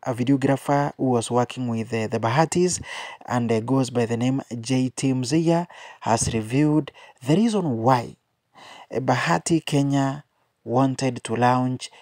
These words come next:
the E M B Media YouTube channel. In several interviews, he has confirmed that Bahati Kenya wanted to come up with E M B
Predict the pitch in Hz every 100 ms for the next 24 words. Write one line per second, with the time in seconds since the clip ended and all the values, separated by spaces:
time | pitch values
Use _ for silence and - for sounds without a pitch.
0 | _ _ 127 - - 143 139 147 - 117
1 | 113 127 131 135 110 113 120 120 123 123
2 | - 107 120 - 139 - - 214 185 -
3 | - _ _ _ _ _ - 151 - 208
4 | 170 - 143 135 127 139 180 190 - _
5 | _ 135 139 135 123 - 139 - 160 160
6 | - 123 113 113 - _ - _ - 135
7 | 131 185 - - - 117 120 123 - -
8 | 139 180 170 175 156 120 - 156 151 -
9 | 135 135 - - - - _ - 123 123
10 | - - 180 170 117 117 135 143